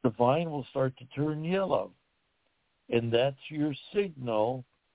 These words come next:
that you have potatoes that are growing in that dirt. And all you do is take that basket or that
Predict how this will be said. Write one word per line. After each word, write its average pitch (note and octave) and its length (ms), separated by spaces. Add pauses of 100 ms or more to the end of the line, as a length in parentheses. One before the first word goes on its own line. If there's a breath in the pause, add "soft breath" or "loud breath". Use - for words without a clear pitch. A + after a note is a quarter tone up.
(680)
that A2 260
you B2+ 200
have C3+ 360
potatoes C3 680
that A#2 120
are A#2 100
growing A#2+ 460
in G#2 200
that G2+ 300
dirt. A2+ 320 (1500)
And A2+ 160
all B2 220
you C#3 160
do D#3 420 (580)
is G#2+ 120 (140)
take B2+ 240
that A2+ 280
basket A#2+ 640 (920)
or B2+ 380
that A2+ 260